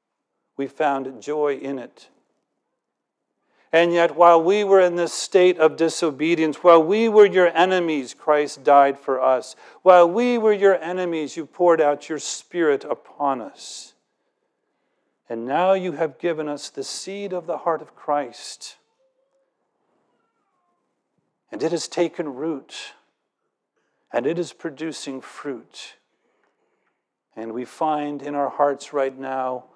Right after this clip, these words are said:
a longing for the law, because we see in it the aroma of our Savior.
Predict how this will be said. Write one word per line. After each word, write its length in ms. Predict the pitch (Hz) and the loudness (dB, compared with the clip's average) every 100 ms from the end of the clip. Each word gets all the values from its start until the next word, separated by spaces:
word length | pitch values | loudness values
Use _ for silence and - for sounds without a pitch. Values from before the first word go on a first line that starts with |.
| _ _ _ - | _ _ _ -10
a 80 | |
longing 800 | 131 113 117 135 143 131 113 104 95 _ | -10 -8 -2 0 0 -2 -8 -14 -20 _
for 180 | - 120 | -10 -6
the 100 | 117 | -6
law, 600 | 110 117 113 104 95 - _ _ _ _ _ _ _ | -2 2 2 0 -6 -14 _ _ _ _ _ _ _
because 420 | 120 113 143 123 120 | -14 -10 -8 -6 -8
we 120 | 123 | -12
see 400 | - - 143 135 | -14 -14 -8 -8
in 80 | 123 | -8
it 280 | 120 _ | -12 _
the 140 | - 123 | -12 -10
aroma 600 | 113 113 123 120 117 120 - | -8 -6 -6 -6 -10 -10 -8
of 140 | 110 | -6
our 140 | 117 113 | -6 -10
Savior. 640 | - 92 90 - 90 | -12 -14 -14 -16 -20